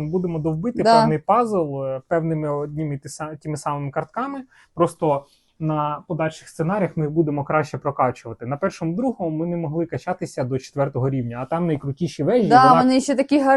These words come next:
Speaker 2: гарнюнькі.
Speaker 1: різна.
Speaker 2: Давай я покажу. Ось.
Speaker 1: Кожна різна на четвертому рівні. Якщо всі перші однакові, наприклад, от бомбарду беремо, всі перші бомбарди однакові, другі теж, треті теж, а от четверті відрізняються. Вони
Speaker 2: Ну, воно, до
Speaker 1: специфічні.
Speaker 2: речі, помітно, що це мобільна гра, і воно відчувається,
Speaker 1: По
Speaker 2: що
Speaker 1: мобільній
Speaker 2: щось
Speaker 1: грі
Speaker 2: таке
Speaker 1: зроблено.
Speaker 2: легеньке, як будто би ти швиденько понажимає, воно, типу,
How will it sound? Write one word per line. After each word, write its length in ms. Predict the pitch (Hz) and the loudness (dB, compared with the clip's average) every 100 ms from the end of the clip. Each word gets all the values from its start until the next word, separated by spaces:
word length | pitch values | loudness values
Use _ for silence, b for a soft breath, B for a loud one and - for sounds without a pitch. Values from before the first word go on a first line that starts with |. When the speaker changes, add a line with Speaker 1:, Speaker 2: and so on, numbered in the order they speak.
| 269 269 285 | 8 8 10
Speaker 2:
гарнюнькі. 120 | 294 | 8
Speaker 1:
різна. 220 | 285 175 131 | 6 6 2
Speaker 2:
Давай 180 | 202 | 2
я 60 | 254 | 2
покажу. 440 | 294 - 208 185 185 | 0 -6 -6 -6 -8
Ось. 220 | 175 - | -10 -4
Speaker 1:
Кожна 300 | 170 156 165 | -2 0 0
різна 260 | 165 135 127 | 0 -2 -2
на 140 | 123 | -4
четвертому 480 | - 135 120 127 127 | -6 -4 -4 -4 -6
рівні. 280 | 120 113 113 _ _ _ _ - | -6 -8 -14 _ _ _ _ -4
Якщо 440 | 151 - 202 185 b b | -4 0 4 4 b b
всі 200 | - - | -8 -6
перші 420 | 180 202 240 - | 0 0 0 -2
однакові, 500 | 147 127 123 120 123 | -4 -2 -2 -2 -4
наприклад, 460 | 123 117 127 117 120 | -4 -4 -6 -6 -6
от 220 | 175 160 165 - 359 - | -6 -8 -8 -14 -18 -10
бомбарду 500 | 131 139 190 269 214 | -4 0 2 2 2
беремо, 340 | 160 143 131 120 | -2 -4 -6 -8
всі 220 | - 175 | -4 0
перші 300 | 185 170 156 | 2 2 0
бомбарди 480 | 147 156 202 208 151 | 0 0 0 0 -2
однакові, 460 | 131 127 123 120 131 | 0 -2 -4 -10 -6
другі 340 | 139 226 185 | 0 0 0
теж, 280 | - 127 110 | 0 -4 -4
треті 300 | - 196 190 | -2 -2 -2
теж, 220 | - 120 135 | -6 -4 -2
а 40 | |
от 160 | 143 139 | -2 -4
четверті 520 | 147 - 240 - 139 | -6 -4 -4 -4 -6
відрізняються. 760 | 139 147 139 139 123 113 - | -4 -4 -2 -2 -4 -6 -12
Вони 140 | 123 170 | -8 -2
Speaker 2:
Ну, 100 | 269 | 2
воно, 280 | 294 320 302 | 6 6 8
до 60 | |
Speaker 1:
специфічні. 340 | 294 294 269 285 | 8 6 4 2
Speaker 2:
речі, 320 | 269 262 240 | 4 2 2
помітно, 360 | 262 269 277 | 2 2 0
що 160 | 226 202 | -6 -10
це 320 | - 214 202 | 0 2 2
мобільна 440 | 196 190 196 190 196 | 0 -2 -2 -2 -2
гра, 300 | 196 214 262 | 0 2 2
і 280 | 196 180 | 0 0
воно 200 | 180 190 | -2 -2
відчувається, 560 | 185 202 202 202 220 226 | -2 -4 -2 4 6 6
Speaker 1:
По 40 | 202 | 2
Speaker 2:
що 60 | |
Speaker 1:
мобільній 120 | 202 | 0
Speaker 2:
щось 120 | 170 156 | 0 0
Speaker 1:
грі 40 | |
Speaker 2:
таке 120 | - 240 | 2 4
Speaker 1:
зроблено. 220 | 226 269 | 6 6
Speaker 2:
легеньке, 240 | 269 277 | 6 4
як 80 | 214 | 2
будто 180 | 214 220 | 2 0
би 80 | 208 | -2
ти 120 | 240 | -4
швиденько 460 | - 233 233 214 208 | -2 2 2 0 -4
понажимає, 600 | 226 220 226 240 285 226 | -2 -2 0 4 4 4
воно, 180 | 208 | 0
типу, 360 | 196 214 185 175 | -4 -6 -4 -4